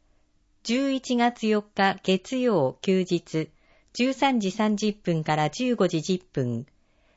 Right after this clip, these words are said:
豊洲文化センター、五十組。十月七日月曜から十八日金曜。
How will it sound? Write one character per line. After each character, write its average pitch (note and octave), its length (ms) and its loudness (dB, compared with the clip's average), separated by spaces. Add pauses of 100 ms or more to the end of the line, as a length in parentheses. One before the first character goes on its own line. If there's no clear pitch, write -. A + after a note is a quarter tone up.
(180)
豊 A#3+ 220 4
洲 C4 180 0
文 B3 220 2
化 A#3 120 2
セ A3+ 180 0
ン F3+ 100 0
タ A#2+ 500 -4
ー、 - 20 -20 (180)
五 F#3 120 6
十 B3 220 -2 (100)
組。 B2+ 380 -4 (720)
十 C4+ 200 0
月 C4+ 240 -2
七 A#3+ 260 0
日 G#3+ 140 0
月 G#3+ 300 -2
曜 A3 200 2
か D#3 140 0
ら D#3 120 2
十 A#3+ 220 0
八 A3+ 260 -2
日 G3+ 300 0
金 G3+ 320 0
曜。 C3 380 -2